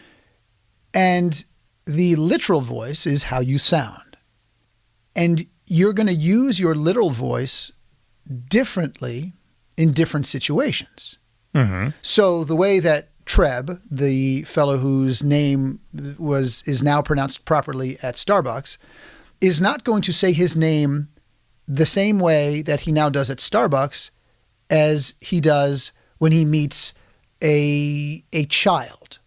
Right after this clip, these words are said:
Speaker 1: He's
Speaker 2: Mm-hmm.
Speaker 1: gonna say his name differently. He's not gonna say Treb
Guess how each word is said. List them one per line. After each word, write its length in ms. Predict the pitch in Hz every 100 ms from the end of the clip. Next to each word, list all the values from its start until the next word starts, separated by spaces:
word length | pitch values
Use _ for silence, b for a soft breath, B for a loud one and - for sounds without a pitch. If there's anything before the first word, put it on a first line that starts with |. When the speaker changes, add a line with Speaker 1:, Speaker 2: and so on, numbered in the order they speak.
| _ _ _ _
Speaker 1:
He's 100 | 139
Speaker 2:
Mm-hmm. 160 | 95 90
Speaker 1:
gonna 160 | 170
say 300 | 175 - 165
his 180 | 160 175
name 260 | 151 143 160
differently. 440 | 269 190 127 120
He's 220 | - 170
not 140 | 190 185
gonna 120 | 175
say 300 | - 165 139 b b -
Treb 380 | - 196 120